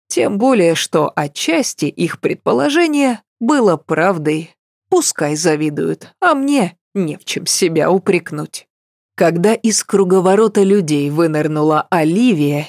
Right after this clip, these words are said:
и представила мне парня с целительского, а тот сразу же напросился на галоп, я мысленно хихикнула, вспомнив ее,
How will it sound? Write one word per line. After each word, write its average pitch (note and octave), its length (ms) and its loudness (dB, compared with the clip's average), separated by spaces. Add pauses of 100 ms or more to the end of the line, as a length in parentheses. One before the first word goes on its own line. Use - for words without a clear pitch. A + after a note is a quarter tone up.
и D#4 120 0
представила D3+ 760 0
мне D#3+ 220 -2
парня C#3+ 420 -2
с - 120 -6
целительского, D#3 1200 -2 (160)
а D#4 100 0
тот F4+ 260 0
сразу D3+ 460 2
же D3+ 140 0
напросился D#3+ 800 -2
на D#3+ 180 0
галоп, E3 560 0 (140)
я F3+ 380 0
мысленно A3 600 0
хихикнула, D3+ 840 -4
вспомнив F3 640 -2
ее, G3 480 2